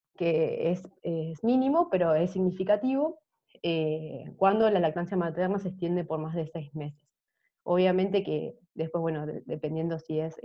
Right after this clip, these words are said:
la, la Sociedad de Pediatría o, o, bueno, la oms, de extenderlo hasta el año o hasta los dos años. Eh, y ayudar, obviamente, a los padres a aprender a discriminar, digamos, de lo que es el hambre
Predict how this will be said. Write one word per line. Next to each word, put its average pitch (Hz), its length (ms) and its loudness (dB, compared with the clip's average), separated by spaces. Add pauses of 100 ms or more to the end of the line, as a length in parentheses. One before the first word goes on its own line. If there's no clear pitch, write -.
la, 156 360 -12 (280)
la 156 160 -8
Sociedad 160 520 0
de 147 60 -4
Pediatría 170 720 2
o, 151 300 -2
o, 151 40 -2
bueno, 156 220 -4
la 160 180 -2
oms, 214 220 -2 (340)
de 165 100 0
extenderlo 160 440 -2
hasta 160 200 -2
el 170 80 0
año 180 280 2
o 160 60 -2
hasta 151 160 -8
los 151 160 -10
dos - 220 -12
años. 151 200 -14 (600)
Eh, 170 720 0
y 233 240 4
ayudar, 220 440 8
obviamente, 220 400 4
a 220 40 4
los 185 160 0
padres 240 320 6
a 175 60 4
aprender 165 380 4
a 196 80 6
discriminar, 170 600 0
digamos, 180 320 0
de 170 100 0
lo 160 140 0
que 196 120 -2
es 202 120 -6
el 180 260 2
hambre 262 520 2